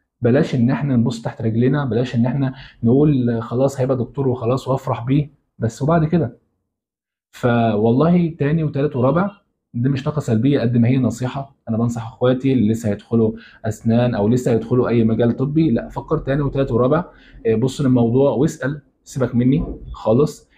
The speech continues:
اسال الناس اللي حواليك، شوف الطلبه اللي حواليك في اسنان، شوف الدكاتره اللي حواليك دكاتره اسنان واسالهم وشوف الوضع بنفسك وانت قرر. اما ان انت تدخل حاجه بناء على سمعه قديمه من خمس، ست، عشر سنين وبناء على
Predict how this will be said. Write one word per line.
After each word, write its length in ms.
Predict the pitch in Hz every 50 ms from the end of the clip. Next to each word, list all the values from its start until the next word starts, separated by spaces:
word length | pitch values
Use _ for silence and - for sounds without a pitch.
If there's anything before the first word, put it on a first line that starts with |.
| _ -
اسال 240 | 147 - - 131 127
الناس 260 | 120 113 117 127 -
اللي 100 | 139 123
حواليك، 420 | 113 - 101 104 113 120 123 123 -
شوف 300 | - - 147 143 - -
الطلبه 500 | 135 117 110 117 113 131 147 151 151 139
اللي 160 | 123 117 110
حواليك 340 | - - 107 104 110 127 123
في 140 | - 107 107
اسنان، 420 | 117 - 120 117 120 123 117 110
شوف 200 | - - - -
الدكاتره 420 | 123 117 - - 127 127 127 123
اللي 140 | 117 113 107
حواليك 520 | - - 107 101 107 120 123 123 - - _ _ - - - _
دكاتره 380 | 113 113 - 117 123 127 - 104
اسنان 380 | 101 - 120 120 123 127 127 - - _ _
واسالهم 580 | 135 127 - - 233 208 180 180 175 - - _ _ _ _ _ _
وشوف 280 | 135 123 - 254 247
الوضع 240 | - 185 196 185 196
بنفسك 460 | 165 147 160 170 - - 117 107 -
وانت 180 | 160 220 254 247
قرر. 460 | 185 - 185 165 139 117 107 110 110 - _ _ - - _ -
اما 200 | 143 156 151 147
ان 100 | 147 165
انت 180 | 220 240 247 160
تدخل 500 | - 220 226 - - - 143 117 110 107
حاجه 340 | - - 185 190 170 151
بناء 280 | 123 127 123 135 165 175
على 240 | 165 151 139 127 123
سمعه 440 | - - 180 180 170 156 139 113 110
قديمه 280 | 117 127 151 165 151
من 140 | 135 120 107
خمس، 260 | - - 156 160 147 - - -
ست، 140 | 160 - -
عشر 260 | 127 156 175 - 143
سنين 480 | 123 - - 117 127 151 160 160 156 - _ - - _ _
وبناء 560 | - 113 110 117 123 131 160 170 - 170 165
على 420 | 151 135 139 156 175 165 160 160